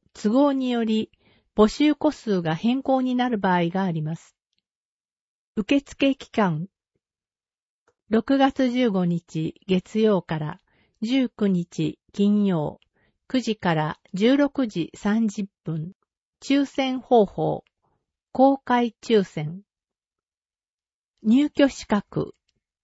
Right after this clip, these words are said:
七つあります。一、申し込み時に市内在住か在勤の人。二、同居する親族があること。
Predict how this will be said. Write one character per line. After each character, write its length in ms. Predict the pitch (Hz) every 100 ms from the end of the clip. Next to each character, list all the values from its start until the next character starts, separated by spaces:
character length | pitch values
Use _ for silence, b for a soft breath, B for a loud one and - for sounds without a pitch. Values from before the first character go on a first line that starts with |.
| _ _ _ _ _ _ _ _
七 300 | 196 220 269
つ 180 | - 208
あ 80 | 170
り 80 | 165
ま 160 | 165
す。 180 | 180 _ _ _ _ _ _ _ -
一、 420 | 196 - 202 180 _ -
申 200 | 247 294
し 140 | 294 -
込 120 | 285
み 160 | 277 247
時 140 | 185
に 260 | 165 160 -
市 200 | - -
内 280 | 294 262 185
在 240 | 180 180 170
住 220 | 180 170
か 320 | - 170 -
在 280 | - 196 214
勤 280 | - 214 196
の 100 | 180
人。 380 | - - 156 - _ _ _ _ _ _ _ _ _ _
二、 300 | 202 202 196 _ _ _ _ -
同 180 | 233 285
居 160 | 302
す 160 | 285 285
る 180 | 277 -
親 280 | - 294 233
族 240 | 202 180
が 160 | 170 175
あ 40 |
る 100 | 175
こ 120 | -
と。 240 | - 156